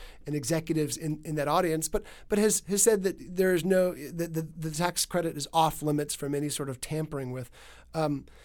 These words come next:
at the same time, he said Hollywood should not dictate our values and that he won an election on a promise to pass one of the nation's most restrictive abortion laws, and he's gonna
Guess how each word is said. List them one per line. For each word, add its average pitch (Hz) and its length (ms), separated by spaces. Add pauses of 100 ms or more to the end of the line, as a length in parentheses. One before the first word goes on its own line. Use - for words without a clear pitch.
(280)
at 180 160
the 175 80
same 190 300
time, 185 380
he 175 120
said 185 220
Hollywood 156 460
should 147 120
not 147 200
dictate 151 320
our 160 100
values 165 480
and 127 180
that 135 200
he 160 160
won 160 180
an 190 60
election 156 420
on 143 160
a 135 80
promise 147 520
to 135 120
pass 151 420
one 139 80
of 131 60
the 131 60
nation's 139 400
most 131 240
restrictive 160 440
abortion 151 360
laws, 175 220
and 143 100
he's 151 100
gonna 160 140